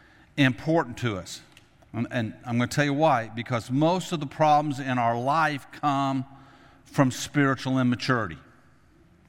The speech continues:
When we're not spiritually mature, uh, we do dumb things. When we're mature, uh, we,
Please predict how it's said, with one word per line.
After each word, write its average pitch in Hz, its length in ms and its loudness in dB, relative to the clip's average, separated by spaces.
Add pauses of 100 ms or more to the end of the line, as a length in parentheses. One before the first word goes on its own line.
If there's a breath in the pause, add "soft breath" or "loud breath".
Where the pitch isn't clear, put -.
(1200 soft breath)
When 117 180 2
we're 143 140 6
not 165 200 2
spiritually 160 680 0
mature, 135 680 0 (1500 soft breath)
uh, 120 200 0
we 131 120 0
do 143 160 2
dumb 147 260 4
things. 139 540 -4 (2250 soft breath)
When 143 260 6
we're 135 140 2
mature, 156 840 0 (140)
uh, 123 420 0
we, 123 140 2